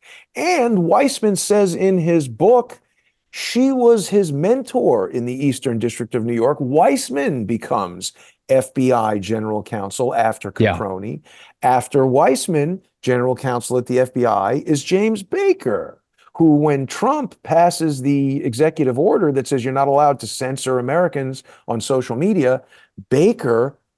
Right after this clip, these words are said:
Speaker 1: leaves the Lawfare Institute where he's been working 'cause he was fired from the F B I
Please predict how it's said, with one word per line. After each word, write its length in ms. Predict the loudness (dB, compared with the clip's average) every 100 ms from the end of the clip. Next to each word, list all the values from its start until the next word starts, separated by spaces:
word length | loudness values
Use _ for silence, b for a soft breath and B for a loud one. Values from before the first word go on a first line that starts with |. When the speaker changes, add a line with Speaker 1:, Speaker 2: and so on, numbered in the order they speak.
| -4
Speaker 1:
leaves 600 | 0 4 4 4 0 0
the 120 | 0
Lawfare 680 | 2 4 2 2 0 0 0
Institute 520 | -4 -8 -8 -4 -2
where 140 | 0 -2
he's 160 | -2
been 220 | -4 -2
working 360 | 0 0 0 -6
'cause 140 | -6 -6
he 60 |
was 140 | -8 -8
fired 500 | -4 -2 0 -2 -6
from 180 | -8
the 140 | -6 -6
F 160 | -6
B 160 | -6 -6
I 380 | -4 -6 -6